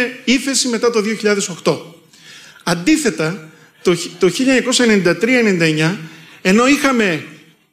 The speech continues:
πάλι δημοσιονομική προσαρμογή, πάλι πρόγραμμα οικονομικής, ουσιαστικά δεν το λέγαμε, ε,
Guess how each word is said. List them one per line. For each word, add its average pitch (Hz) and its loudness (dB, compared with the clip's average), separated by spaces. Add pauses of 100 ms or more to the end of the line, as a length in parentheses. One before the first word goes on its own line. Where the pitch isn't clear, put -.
(500)
πάλι 262 0
δημοσιονομική 175 -2
προσαρμογή, 170 0
πάλι 196 0
πρόγραμμα 170 -2
οικονομικής, 175 -4
ουσιαστικά 180 -4
δεν 180 0
το 175 0
λέγαμε, 165 -2
ε, 156 -2